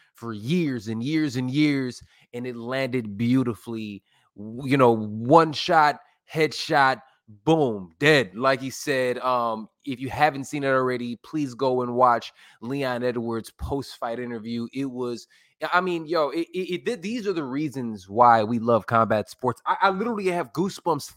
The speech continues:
thinking about how amazing that moment was. Leon Edwards, somebody who over the last four years, he was never given an opportunity. Leon Edwards, the guy whom was born poor in Jamaica,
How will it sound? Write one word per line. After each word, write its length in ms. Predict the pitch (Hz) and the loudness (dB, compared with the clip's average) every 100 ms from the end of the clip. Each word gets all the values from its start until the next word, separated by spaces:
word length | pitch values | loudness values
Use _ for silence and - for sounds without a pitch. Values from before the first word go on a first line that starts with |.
| - | 0
thinking 340 | 196 185 156 | 0 0 -6
about 320 | 127 117 104 - _ - | 0 2 2 0 _ 0
how 200 | 147 139 | 2 2
amazing 680 | 131 127 143 147 127 131 117 | 0 -4 -4 -4 -4 -4 0
that 200 | 127 120 | 2 2
moment 380 | 120 123 117 | 0 0 -2
was. 340 | 107 110 98 107 | -2 -2 -4 -6
Leon 340 | 175 175 165 | -4 -2 -2
Edwards, 320 | 147 151 147 | -2 -6 -6
somebody 360 | - 156 151 143 | -6 0 2 2
who 100 | 151 | 0
over 140 | 131 | -6
the 60 | 135 | -6
last 380 | 139 143 135 - | -2 0 -2 -4
four 160 | 151 139 | -2 0
years, 420 | 143 147 135 - _ _ | 0 0 -2 -6 _ _
he 80 | 151 | -2
was 200 | 170 139 | -2 0
never 300 | 170 180 165 | 2 2 2
given 340 | 123 151 143 135 | 0 0 2 2
an 120 | 135 | 4
opportunity. 640 | 123 117 - 120 92 85 _ _ | 4 2 -4 -6 -6 -12 _ _
Leon 360 | 117 175 165 160 | -4 0 0 0
Edwards, 420 | 160 135 147 117 | -2 -4 -6 -6
the 100 | 131 | -2
guy 380 | 127 165 160 143 | 4 6 4 2
whom 460 | 143 165 143 123 - _ - | -2 -2 -2 -6 -14 _ -8
was 160 | 139 | -8
born 460 | 113 135 180 175 147 | -4 0 2 2 -2
poor 280 | 139 165 151 | -2 0 0
in 80 | 127 | -2
Jamaica, 560 | 139 135 135 - 107 | -6 -4 -4 -6 -12